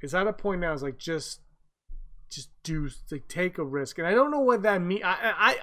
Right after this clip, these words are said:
I don't know what that means, but they just have to go a little bit out of their comfort zone and do something, uh, sticking with it being Star Wars, obviously. I'm not saying go crazy or anything, but, um, I'm really excited to see the future of the show 'cause it's, it's clearly bright.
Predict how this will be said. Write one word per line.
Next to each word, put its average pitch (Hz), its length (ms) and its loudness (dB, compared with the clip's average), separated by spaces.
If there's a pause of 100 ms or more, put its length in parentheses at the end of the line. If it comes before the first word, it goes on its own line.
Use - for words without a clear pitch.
(160)
I 190 40 2
don't 226 360 4
know 208 120 4
what 180 300 2
that 160 220 -2
means, 185 560 -10 (680)
but 165 160 0
they 170 120 0
just 160 180 -10
have 185 180 -4
to 180 80 -6
go 151 200 -2
a - 20 -2
little 165 320 -2
bit 165 140 -2
out 160 120 4
of 151 60 -2
their 147 100 -2
comfort 143 360 -8
zone 131 220 -6
and 120 120 -14
do 135 120 -8
something, 123 440 -12 (480)
uh, 117 160 -10
sticking 180 640 -2 (500)
with 147 220 -6 (280)
it 151 120 -8
being 123 200 -8
Star 196 320 -2
Wars, 95 220 -12
obviously. 98 380 -14
I'm 107 80 -14
not 104 160 -16
saying 104 280 -18
go 101 200 -18
crazy 135 380 -8
or 95 140 -20
anything, 117 240 -20
but, - 120 -20 (500)
um, 104 280 -12
I'm 147 160 -8
really 156 220 0
excited 139 420 -6
to 123 80 -16
see 139 160 -10
the 123 100 -14
future 120 500 -12
of 110 200 -12
the 123 100 -14
show 147 300 -4
'cause 135 200 -8
it's, - 320 -10
it's 156 140 -12
clearly 269 400 -2
bright. 131 640 -8